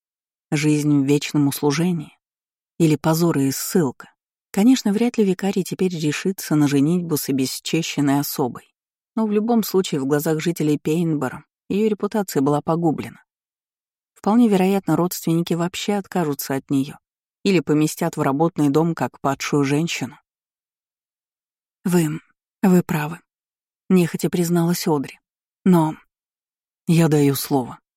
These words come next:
слово офицера, что буду блюсти приличия», — пообещал капитан, смотря ей прямо в глаза. «И готов принести магическую клятву».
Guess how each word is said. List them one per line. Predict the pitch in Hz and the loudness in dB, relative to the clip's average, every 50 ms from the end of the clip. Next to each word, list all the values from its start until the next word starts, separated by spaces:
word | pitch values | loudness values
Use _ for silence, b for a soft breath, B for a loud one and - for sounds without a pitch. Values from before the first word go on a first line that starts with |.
| _ _ | _ _
слово | - - 196 202 196 180 | -2 0 2 2 4 2
офицера, | 165 151 - 160 - - - 139 123 - - - _ _ _ _ | 2 2 2 -2 -2 -2 -8 -8 -8 -10 -14 -20 _ _ _ _
что | _ - - - - 165 156 147 | _ -10 -10 -2 2 4 4 4
буду | 143 139 147 151 165 185 190 185 | 4 2 4 4 4 4 4 4
блюсти | 156 147 143 139 131 - - - 156 | 2 2 0 0 0 -2 0 0 0
приличия», — | - - 151 139 135 131 127 - - - - - _ _ _ _ _ _ _ _ _ | 2 2 0 0 0 -2 -4 -6 -10 -12 -14 -18 _ _ _ _ _ _ _ _ _
пообещал | - 170 160 147 147 - - - 170 156 147 - | -2 0 0 0 -2 -4 -4 -4 -4 -4 -4 -4
капитан, | - 151 - 151 - 175 170 170 | -6 -6 -4 -2 -2 -4 -4 -2
смотря | - 156 143 139 - 151 | -2 -2 -2 -2 0 -2
ей | 147 143 143 139 | -2 0 -2 -2
прямо | - - 156 143 139 139 | -2 -2 0 0 0 0
в | 135 143 | -2 -2
глаза. | 139 147 147 143 143 - 139 - - _ _ _ _ _ _ _ _ _ _ _ _ _ _ _ _ _ _ | -2 -2 -2 -2 -4 -6 -10 -14 -16 _ _ _ _ _ _ _ _ _ _ _ _ _ _ _ _ _ _
«И | - 147 | -4 -2
готов | 143 143 147 135 - - 156 165 185 - | 0 0 -2 -2 -2 -4 -4 -4 -4 -2
принести | _ - 151 147 143 139 131 - - - 170 | _ 0 2 4 4 2 2 0 -2 0 2
магическую | 160 151 147 139 151 147 - - 143 - - - 151 139 | 2 2 2 0 0 -2 -2 -2 -6 -4 -2 0 0 0
клятву». | - - 139 127 104 - - - | 0 -2 -4 -4 -4 -8 -16 -20